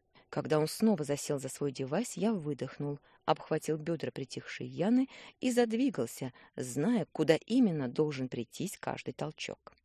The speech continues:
От небольшой боли она хрипит и пытается с каждым толчком отползти от меня. Но я зажимаю её телом к краю стола и вбиваюсь в податливое тело с каждой секундой, теряющее желание сбежать. Я чувствовал, что мой взрыв на подходе,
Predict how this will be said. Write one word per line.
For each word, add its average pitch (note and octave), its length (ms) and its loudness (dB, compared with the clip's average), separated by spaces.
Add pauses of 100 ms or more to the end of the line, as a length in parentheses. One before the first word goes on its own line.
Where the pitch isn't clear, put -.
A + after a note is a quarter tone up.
(320)
От - 160 2
небольшой D3+ 440 4
боли F3+ 300 2
она D3+ 200 0
хрипит D3 540 -6
и D#3+ 80 -2
пытается - 400 -2
с - 100 -10
каждым F#3+ 420 -2
толчком C3 480 -2
отползти - 600 -4
от - 180 -2
меня. - 380 -8 (540)
Но D3 160 0
я C3+ 280 0
зажимаю D3 560 0
её C3 160 -4
телом G#3 400 0
к - 60 -12
краю D3 300 0
стола F3+ 440 -2 (380)
и G3+ 120 4
вбиваюсь E3+ 720 0
в - 60 -16
податливое C#3+ 680 0
тело A#3 340 0 (240)
с - 140 -12
каждой B3 320 2
секундой, E3+ 600 -2
теряющее F#3 640 -2
желание C3 440 -6
сбежать. - 720 -10 (360)
Я D3 220 2
чувствовал, D3 640 0
что - 220 -2
мой D3+ 160 2
взрыв D3+ 360 2
на F#3 80 0
подходе, G3+ 600 2